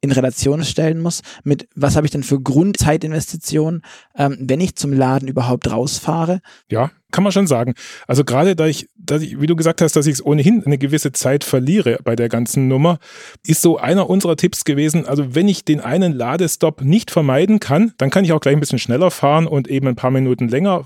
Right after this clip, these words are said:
Speaker 2: stehen. Aber wenn ich es schaffe, vielleicht mit meiner Akkuladung gerade so durchzukommen und nicht nochmal nachladen zu müssen, wie jetzt bei dem B M W I X, bei den vollen fünfhundert Kilometer, das kann natürlich aber auch bei einer anderen Strecke weniger oder mehr sein, wenn ich es schaffe, nicht mehr laden zu müssen,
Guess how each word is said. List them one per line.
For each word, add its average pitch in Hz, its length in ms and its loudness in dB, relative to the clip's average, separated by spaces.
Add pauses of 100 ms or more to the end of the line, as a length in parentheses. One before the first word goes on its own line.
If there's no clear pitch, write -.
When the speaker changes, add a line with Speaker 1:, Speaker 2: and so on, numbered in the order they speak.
Speaker 2:
stehen. 160 320 2 (260)
Aber 135 160 2
wenn 180 140 4
ich 220 100 0
es 170 140 -4
schaffe, 175 340 -2
vielleicht 113 340 -4
mit 120 120 -2
meiner 123 260 -2
Akkuladung 135 580 0
gerade 156 320 0
so 165 140 0
durchzukommen 156 800 0
und 143 180 -2
nicht 208 200 -2
nochmal 151 240 0
nachladen 123 540 -4
zu 123 120 -2
müssen, 135 280 2 (240)
wie 120 80 2
jetzt 123 180 0
bei 117 100 2
dem 120 160 2
B 120 140 0
M 117 120 0
W 127 220 0
I 127 240 0
X, - 180 -4
bei 113 140 0
den 117 180 -2
vollen 123 380 0
fünfhundert 123 440 0
Kilometer, 170 400 4 (240)
das - 100 -12
kann 135 140 2
natürlich 123 180 0
aber 123 140 -2
auch 127 100 -2
bei 135 80 2
einer 120 120 2
anderen 120 180 2
Strecke 127 480 0
weniger 143 360 4
oder 123 160 0
mehr 123 220 2
sein, 156 300 2 (240)
wenn 143 80 4
ich 147 60 4
es 139 80 -2
schaffe, 185 380 0
nicht 165 300 2
mehr 151 160 2
laden 139 320 0
zu 147 140 0
müssen, 175 320 2